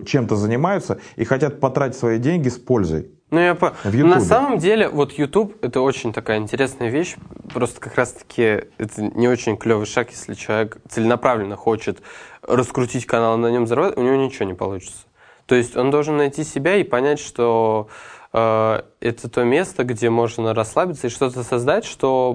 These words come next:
Speaker 2: посмотрят люди и оценят. Просто
Speaker 1: Мгм.
Speaker 2: рассматривать его как бизнес можно, потому что благодаря YouTube-каналу, если он у тебя популярный, еще раз, ты можешь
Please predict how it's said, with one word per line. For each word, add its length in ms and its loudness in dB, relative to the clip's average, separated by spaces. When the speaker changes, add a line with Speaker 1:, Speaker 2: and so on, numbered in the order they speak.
Speaker 2:
посмотрят 520 -2
люди 220 0
и 40 4
оценят. 480 -4
Просто 240 2
Speaker 1:
Мгм. 80 2
Speaker 2:
рассматривать 500 -2
его 120 0
как 220 -16
бизнес 680 -2
можно, 1300 2
потому 280 0
что 240 -2
благодаря 420 2
YouTube-каналу, 760 2
если 260 -2
он 120 -4
у 20 -8
тебя 140 -6
популярный, 640 0
еще 420 -2
раз, 380 -2
ты 100 4
можешь 480 0